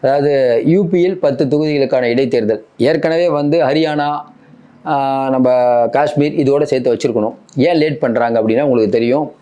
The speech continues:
ஏற்கனவே பி ஜே பிக்கு அங்க ஒரு பேரிடி. சரி, இப்ப அதோட சேர்த்து இந்த இடியும் தாங்க வேணாம்னால இதையும்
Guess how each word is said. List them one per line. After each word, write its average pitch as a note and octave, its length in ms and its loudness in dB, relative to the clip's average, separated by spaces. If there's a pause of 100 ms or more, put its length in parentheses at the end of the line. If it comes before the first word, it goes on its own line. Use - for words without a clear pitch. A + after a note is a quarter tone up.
(280)
ஏற்கனவே D3+ 420 2
பி D#3+ 160 2
ஜே D3+ 120 2
பிக்கு B2 220 0
அங்க C#3+ 120 0
ஒரு A2+ 140 0
பேரிடி. C#3+ 540 0 (640)
சரி, D#3+ 220 0
இப்ப C3 260 0
அதோட F#3 200 2
சேர்த்து E3+ 280 0
இந்த D#3 180 2
இடியும் D#3+ 380 0
தாங்க C#3+ 260 0
வேணாம்னால A#2+ 760 0
இதையும் C#3 460 0